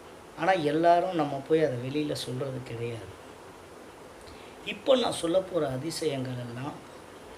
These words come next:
மிக பிரபலமானவர்களுக்கு ஏற்பட்ட நிகழ்ச்சி. அதனால பிரபலமானவங்களுக்கு ஒண்ணு அதிசயம் நடந்தா அது உலகம் ஃபுல்லா பரவுது. முதல்ல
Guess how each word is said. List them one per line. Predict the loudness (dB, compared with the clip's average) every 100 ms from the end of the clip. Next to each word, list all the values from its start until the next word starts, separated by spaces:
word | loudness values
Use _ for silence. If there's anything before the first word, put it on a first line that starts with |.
| -18 -10 -6
மிக | -2 -2 -2
பிரபலமானவர்களுக்கு | 0 4 6 6 4 2 4 4 4 4 4 0 -6 -4
ஏற்பட்ட | 2 2 2 -6 -4 -4
நிகழ்ச்சி. | -2 0 -2 8 8 8 -4 -8 -14 -18 -18 -18 -18 -18 -16 -8
அதனால | 0 2 2 -2 -4 -6 -8 -12 2
பிரபலமானவங்களுக்கு | 10 10 10 6 6 6 6 4 0 -2 -4 -8 -8 -10 -6
ஒண்ணு | -4 -4 -6 -6
அதிசயம் | -4 -2 4 4 4
நடந்தா | 0 -2 -2 -4 -4
அது | -4 -2 -2
உலகம் | -2 0 0 -2
ஃபுல்லா | -6 -6 -6 -6 -16 -18 -18 -18 -12
பரவுது. | -8 -6 -8 -10 -14 -16 -18 -18 -18 -18 -18 -16 -18 -18 -18 -18 -18 -18 -18 -18 -18 -18 -18 -18 -6 -2
முதல்ல | 2 2 0